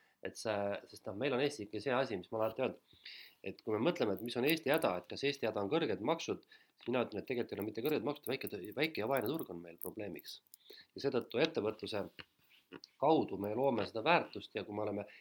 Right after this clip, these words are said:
ettevõtjad, siis me peamegi arvestama, et see turg, kui me oleme siseturul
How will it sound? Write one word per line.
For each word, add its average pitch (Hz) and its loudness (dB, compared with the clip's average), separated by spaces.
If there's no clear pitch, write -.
ettevõtjad, 110 2
siis 98 -12
me 104 -2
peamegi 147 4
arvestama, 98 0
et - -10
see - -16
turg, 165 0
kui 95 -8
me 104 -2
oleme 101 -2
siseturul 104 0